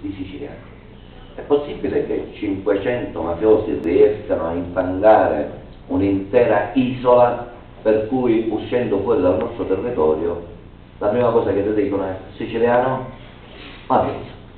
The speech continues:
È proprio come un parallelismo a-, automatico. "Scusa, ma guardi, io combatto la mafia". No, no, no. Se sei siciliano, appena ti tirano i peri, già nasci come il topo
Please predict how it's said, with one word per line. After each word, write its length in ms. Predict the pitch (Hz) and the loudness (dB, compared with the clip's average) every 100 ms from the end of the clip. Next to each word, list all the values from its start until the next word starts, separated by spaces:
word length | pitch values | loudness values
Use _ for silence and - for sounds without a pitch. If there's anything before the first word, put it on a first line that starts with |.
| - - - - | -20 -20 -20 -4
È 140 | 165 151 - | 2 4 4
proprio 320 | 156 131 131 | 4 4 4
come 500 | 127 139 135 127 - - - - - - - - | 4 4 4 4 2 -6 -14 -18 -20 -20 -20 -14
un 280 | 143 156 151 | -12 -8 4
parallelismo 1000 | 165 165 165 165 170 175 123 123 131 135 | 6 10 10 10 8 6 -2 0 2 2
a-, 280 | 151 - - - - - | 0 -4 -12 -18 -20 -4
automatico. 840 | - 165 165 - - - - - - - - - - - - | 6 8 8 6 4 0 -4 -8 -12 -16 -20 -20 -20 -20 -6
"Scusa, 220 | 151 120 | -2 2
ma 120 | 131 | 4
guardi, 440 | 139 117 104 107 - | 6 6 4 0 4
io 600 | - 92 90 87 87 - - | 6 8 6 2 -2 -10 -6
combatto 600 | 110 110 120 127 - 85 | -2 2 4 4 2 0
la 100 | - | 2
mafia". 340 | 90 82 - - - | 2 0 -4 -10 -8
No, 140 | - | -4
no, 100 | - | -2
no. 180 | - - - - - | -2 -6 -10 -12 -6
Se 140 | 110 131 | -4 -2
sei 180 | 131 | -4
siciliano, 640 | - - 135 117 120 - - - - - | -4 -4 -2 -2 -2 -4 -8 -14 -20 -8
appena 380 | - - 143 135 | -6 0 0 0
ti 140 | - | -2
tirano 240 | 120 - 87 | -2 0 0
i 80 | 85 | 0
peri, 480 | 101 110 - - - - - | 2 2 0 -6 -12 -16 0
già 160 | 135 | 2
nasci 260 | 131 117 - | 2 -2 0
come 180 | 113 120 | 2 2
il 120 | - | 2
topo 220 | 135 - | 0 -2